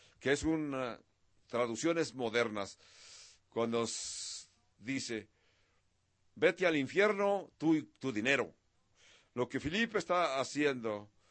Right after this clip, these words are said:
mostrar el poder del lenguaje original. "Tu ma-, tu dinero perezca contigo". Es un pun-, es una palabra muy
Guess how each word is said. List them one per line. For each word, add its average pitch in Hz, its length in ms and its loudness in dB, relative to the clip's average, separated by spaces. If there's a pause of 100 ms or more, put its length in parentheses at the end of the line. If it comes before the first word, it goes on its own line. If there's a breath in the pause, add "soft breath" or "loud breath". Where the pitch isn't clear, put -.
(220 soft breath)
mostrar 151 680 4 (920)
el 131 220 0
poder 151 420 6 (340)
del 131 200 -6
lenguaje 135 480 0
original. 120 640 -2 (3500 soft breath)
"Tu 113 260 -2
ma-, 123 420 0
tu 135 140 -2
dinero 185 580 4 (540)
perezca 143 540 2
contigo". 113 640 -4
Es 123 100 -6
un 135 100 -6
pun-, 139 300 -6 (340 soft breath)
es 127 140 -2
una 175 320 0 (220 soft breath)
palabra 151 420 4
muy 185 500 -2